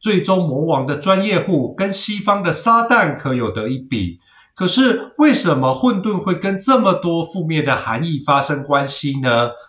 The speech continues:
而混沌听起来跟我们吃的馄饨以及骂人的混蛋音又有点像，难道他们真的有什么关联吗？今天就让我们来一起看看“混沌”是什么意思吧。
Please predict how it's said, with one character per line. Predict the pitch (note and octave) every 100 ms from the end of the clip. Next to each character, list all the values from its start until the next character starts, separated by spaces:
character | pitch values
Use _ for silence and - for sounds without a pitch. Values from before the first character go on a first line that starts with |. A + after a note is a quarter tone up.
| -
而 | G3
混 | F#3+ - D4+ A#3+
沌 | A#3+
听 | - - F#3
起 | D3
来 | C3 B2+
跟 | E3+ F3 F3+
我 | A#2+
们 | G#2 A#2
吃 | - A#3 A3
的 | F3 G2+ -
馄 | B2+ A#2 F#3
饨 | - C4+ A#2 F#2+ -
以 | B2
及 | A#2 C#3+
骂 | G#3+ G3
人 | D3 B2+
的 | C#3+ C#3
混 | C#4+ A#3+ F#3
蛋 | G#3+ F3 C3+ - - _
音 | F#3+ A3 A3+
又 | A#3+ F#3
有 | D3+ D#3+
点 | B2+ A2+
像， | - F3+ B2+ B2
难 | C#3 F#3
道 | G3+ -
他 | - G#3+
们 | F3+ -
真 | B3+ A#3
的 | F#3+
有 | D3+ E3
什 | -
么 | A#2
关 | A2+ D#3+ C3+
联 | C3+ A#2
吗？ | C3 C3 C3 - _ -
今 | A#3+ A3+
天 | A#3+ B3
就 | D#3+ F3
让 | D#3 D3 G#2+
我 | G#2
们 | A#2+
来 | C#3+ C#3
一 | F#3
起 | G3+ - A2
看 | F#2+ F#3+ D#3+
看 | E3+ C#3+
“混 | - C4 F#3
沌” | A3+ F3 C3
是 | -
什 | B2 G#2
么 | F#2 B2
意 | D#3
思 | - - A#2+
吧。 | A#2+ A#2 A#2